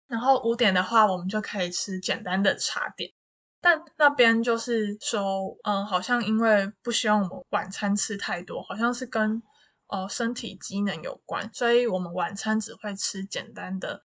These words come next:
像是芝麻糊啊、糙米粉、泡热水这样子，然后再加一份水果，就是不会吃太多。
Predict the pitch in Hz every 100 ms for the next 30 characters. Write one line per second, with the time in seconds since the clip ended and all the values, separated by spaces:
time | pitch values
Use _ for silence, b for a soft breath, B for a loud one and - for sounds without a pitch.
0 | _ - 202 196 202 190 185 - _ -
1 | 220 226 208 185 208 202 175 180 175 180
2 | 180 202 - - 240 233 196 202 - -
3 | _ _ - 233 202 214 175 196 - -
4 | - 190 180 - 202 196 202 214 208 196
5 | 180 190 196 - - - - - 226 220
6 | 214 196 196 196 190 - 196 - - 113